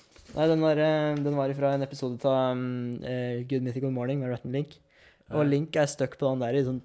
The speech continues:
Speaker 1: ti minutter. <laughs>
Speaker 2: Hva er det? Var det den eneste du hadde? <laughs>
Speaker 1: Eh, jeg hadde noen flere også.
Speaker 2: Ja, vi kjører på med noen til.
Speaker 1: Skal vi se, mm. Eh.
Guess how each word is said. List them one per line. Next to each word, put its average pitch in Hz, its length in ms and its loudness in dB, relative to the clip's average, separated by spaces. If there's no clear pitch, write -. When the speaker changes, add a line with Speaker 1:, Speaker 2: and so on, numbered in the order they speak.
Speaker 1:
ti 120 240 -4
minutter. 127 420 -2
<laughs> 165 40 4
Speaker 2:
Hva - 160 -14
er - 100 -14
det? 143 220 -8
Var 135 100 -2
det 131 80 2
den 120 80 -2
eneste 110 140 -8
du 123 100 -6
hadde? 135 200 -2
<laughs> 180 240 -2
Speaker 1:
Eh, 147 180 4
jeg 160 120 4
hadde 151 140 2
noen 170 120 0
flere 135 320 4
også. 165 80 -4
Speaker 2:
Ja, 123 80 -6
vi 175 80 0
kjører 135 240 -2
på 131 80 -4
med 127 260 -4
noen 107 160 -8
til. - 140 -14
Speaker 1:
Skal - 160 -4
vi - 0 -
se, 127 500 0
mm. 67 960 -16
Eh. 160 800 2